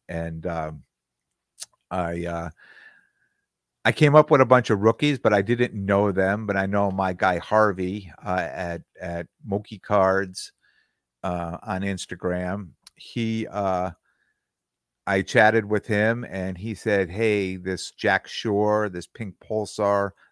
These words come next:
number to forty-two," I, he said, "he's a really good rookie." He said, "If, if, if that card is gradable, I would, I would grade it."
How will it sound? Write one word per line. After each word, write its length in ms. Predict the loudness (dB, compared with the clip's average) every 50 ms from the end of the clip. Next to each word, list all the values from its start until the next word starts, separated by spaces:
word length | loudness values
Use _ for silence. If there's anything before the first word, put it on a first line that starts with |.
| _
number 240 | -6 -4 -4 -4 -4
to 60 | -6
forty-two," 580 | -6 _ -4 -4 -4 -4 -6 -6 -6 -4 -4 -4
I, 80 | -4
he 220 | -6 -8 -12 -14 -10
said, 180 | -8 -8 -8
"he's 180 | -6 -8 -8 -8
a 60 | -8
really 260 | -6 -6 -6 -6 -6
good 240 | -6 -6 -8 -6 -2
rookie." 400 | -2 -2 -2 -2 -6 -10 -10 -12 _ _ _ _ _ _ _ _ _
He 120 | -12 -10
said, 240 | -6 -6 -4 -4 -4
"If, 140 | -4 -6 -8 -12 -16
if, 220 | -12 -12 -12 -12 -14 _ -14
if 180 | -12 -12 -12 -6 _
that 220 | 0 0 0 0
card 200 | -2 -2 -2 -2
is 100 | -2 -4
gradable, 480 | -4 0 0 0 0 0 -4 -6 -6 -6
I 80 | -6 -6
would, 220 | -6 -8 -10 -12 _ _ -16
I 60 | -14
would 160 | -12 -12 -12 -4
grade 260 | 0 0 0 0 0
it." 140 | -4 -10